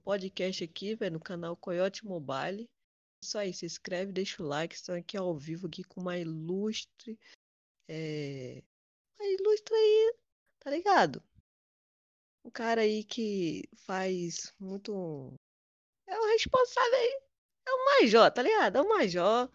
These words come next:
É isso aí, é, eu tô um pouco nervoso porque é a nossa prim-, é o nosso primeiro podcast, tá? Ainda tem muito mais ainda. Enquanto eu tinha falado pra vocês que não ia ter mais vídeo no canal,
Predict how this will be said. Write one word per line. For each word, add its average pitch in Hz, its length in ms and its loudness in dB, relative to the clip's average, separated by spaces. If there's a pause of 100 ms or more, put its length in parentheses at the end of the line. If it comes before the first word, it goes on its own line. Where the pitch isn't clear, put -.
(640)
É 214 100 -10
isso 233 220 -10
aí, 202 500 -4
é, 170 540 -2 (140)
eu 170 80 -12
tô 220 180 -2
um 233 120 -4
pouco 240 240 0
nervoso 214 480 2
porque 214 140 -4
é - 20 -2
a 208 40 -4
nossa 202 640 -6
prim-, 196 220 -14
é 196 100 -6
o 196 80 -6
nosso 208 240 -6
primeiro 226 300 -2
podcast, 202 760 -6
tá? 220 280 -12 (500)
Ainda 196 140 -4
tem 220 160 2
muito 233 340 -2
mais 202 380 -2
ainda. 190 500 -4 (500)
Enquanto 214 240 -4
eu 214 60 2
tinha 226 200 -2
falado 208 520 -2
pra 214 200 0
vocês 196 640 -4
que 180 400 -2
não 190 160 2
ia 214 180 4
ter 208 160 -2
mais 202 240 -2
vídeo 190 240 -6
no 190 100 -4
canal, 175 680 -4